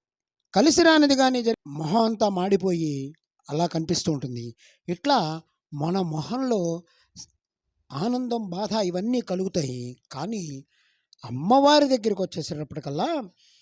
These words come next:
వేదాంతాన్ని చెప్పేటువంటి జ్ఞానం ఏదైతే ఉందో,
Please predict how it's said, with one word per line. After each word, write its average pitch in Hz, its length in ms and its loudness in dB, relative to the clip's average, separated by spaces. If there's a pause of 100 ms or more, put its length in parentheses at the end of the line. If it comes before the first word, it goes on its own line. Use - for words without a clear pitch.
(520)
వేదాంతాన్ని 302 1160 4
చెప్పేటువంటి 285 920 2
జ్ఞానం 269 540 -2
ఏదైతే 269 480 6
ఉందో, 262 380 4